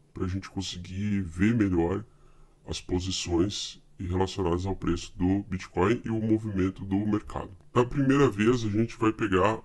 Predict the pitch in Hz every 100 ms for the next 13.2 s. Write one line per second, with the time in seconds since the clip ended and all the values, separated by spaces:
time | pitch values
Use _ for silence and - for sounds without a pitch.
0 | - 95 92 85 92 - 113 - 110 -
1 | 131 120 107 104 117 110 - - 92 76
2 | 98 90 85 107 135 131 - - 98 92
3 | 95 87 90 92 110 - 101 98 98 -
4 | - 80 73 - 104 113 123 113 123 123
5 | - 123 - 123 - 135 143 - 151 -
6 | 120 127 135 120 120 120 - 139 123 127
7 | 131 117 120 120 120 - 101 - - -
8 | 113 104 90 - - - - - - -
9 | - - 98 113 127 135 123 120 131 120
10 | 117 - 120 120 117 - 117 117 131 127
11 | 120 113 120 123 110 101 107 110 104 98
12 | 101 113 - - - 98 98 - - 107
13 | 131 -